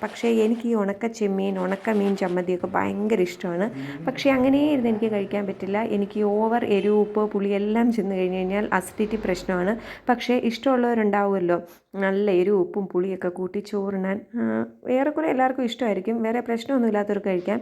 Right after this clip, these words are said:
എന്നെ സംബന്ധിച്ച് എനിക്ക് ഈ തേങ്ങാ ചമ്മന്തി ഒട്ടും താല്പര്യമില്ല കേട്ടോ.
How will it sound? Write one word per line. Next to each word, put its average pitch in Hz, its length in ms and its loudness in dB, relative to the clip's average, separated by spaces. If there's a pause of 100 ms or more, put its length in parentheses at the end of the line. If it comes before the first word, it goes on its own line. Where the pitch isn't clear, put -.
(400)
എന്നെ 262 260 4
സംബന്ധിച്ച് 226 520 0
എനിക്ക് 214 400 0
ഈ 214 120 -2
തേങ്ങാ 190 240 0
ചമ്മന്തി 190 340 -2
ഒട്ടും 190 540 -2
താല്പര്യമില്ല 175 720 2
കേട്ടോ. 170 340 -2